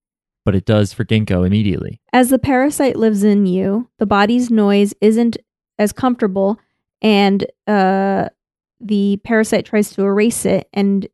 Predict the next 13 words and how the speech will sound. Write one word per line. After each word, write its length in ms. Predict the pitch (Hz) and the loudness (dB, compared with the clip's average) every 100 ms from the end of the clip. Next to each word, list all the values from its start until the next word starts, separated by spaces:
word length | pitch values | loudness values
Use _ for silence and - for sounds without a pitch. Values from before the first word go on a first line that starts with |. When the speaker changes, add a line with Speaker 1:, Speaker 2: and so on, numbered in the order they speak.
| _ | _
Speaker 2:
in 220 | 208 208 | 0 0
a 60 | 196 | 0
year, 580 | 202 220 214 220 202 - _ | 0 2 2 0 -2 -8 _
either 340 | 208 202 202 | -2 0 0
the 80 | 196 | -2
parasite 480 | 196 208 208 202 190 | -4 -2 -2 -2 0
dissolves 460 | 196 190 190 240 226 | 0 2 0 -2 -2
or 80 | |
the 80 | 190 | -2
host 280 | 196 196 - | -2 -2 -2
weakens 380 | 208 196 185 - | -2 0 -2 -2
and 100 | 160 | -4
dies, 400 | - - - | -4 -8 -12